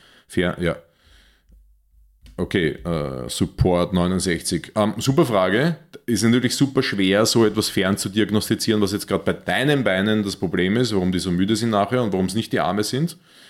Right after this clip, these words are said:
Ähm, Muay Thai ist beidenlastiger als, als Kampfsport, aber ich glaub, das würde bei dir bei anderen Sportarten vielleicht auch passieren, unterstelle ich dir jetzt.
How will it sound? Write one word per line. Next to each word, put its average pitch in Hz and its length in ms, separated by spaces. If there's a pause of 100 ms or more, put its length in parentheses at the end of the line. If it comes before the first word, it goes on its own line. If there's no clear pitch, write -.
(280)
Ähm, 98 640
Muay 110 240
Thai 104 300
ist - 280
beidenlastiger 113 800
als, - 160
als 104 160
Kampfsport, 107 640
aber 98 120
ich - 100
glaub, - 240
das - 300
würde 98 240
bei 98 220
dir 95 460
bei 92 100
anderen 87 280
Sportarten 90 520
vielleicht - 520
auch 87 220
passieren, 117 380
unterstelle 98 400
ich 95 80
dir 107 160
jetzt. - 240